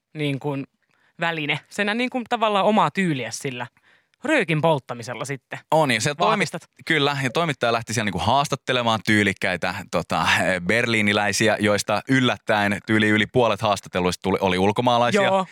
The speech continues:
Speaker 1: tosi,
Speaker 2: Siis
Speaker 1: tosi, niinku,
Speaker 2: brittejä, kaikki, silleen, niinku, se, eihän siinä Berliinissä edes asu saksalaisia.
Speaker 1: Asu-, niin mä olin just kysymässä, että asuuko Berliinissä siis yksikään saksalainen?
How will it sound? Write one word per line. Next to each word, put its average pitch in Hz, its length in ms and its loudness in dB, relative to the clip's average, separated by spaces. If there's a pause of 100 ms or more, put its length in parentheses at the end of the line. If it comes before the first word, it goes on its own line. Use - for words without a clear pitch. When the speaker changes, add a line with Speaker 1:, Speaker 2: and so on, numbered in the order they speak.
(120)
Speaker 1:
tosi, 185 160 2
Speaker 2:
Siis 202 200 0
Speaker 1:
tosi, 202 280 0
niinku, 190 360 0
Speaker 2:
brittejä, 131 960 0
kaikki, 131 380 -2
silleen, 143 220 2
niinku, 139 180 0
se, - 120 0 (100)
eihän 160 280 -2
siinä 156 180 -2
Berliinissä 139 580 0
edes 127 180 -2
asu 156 200 -2
saksalaisia. 98 680 -2
Speaker 1:
Asu-, 277 200 -4
niin 269 140 2
mä 311 40 2
olin 349 100 2
just 370 160 0
kysymässä, 254 320 -2
että 277 100 4
asuuko 226 380 0
Berliinissä 160 600 -2
siis 135 220 -8
yksikään 131 520 -6
saksalainen? 175 720 -4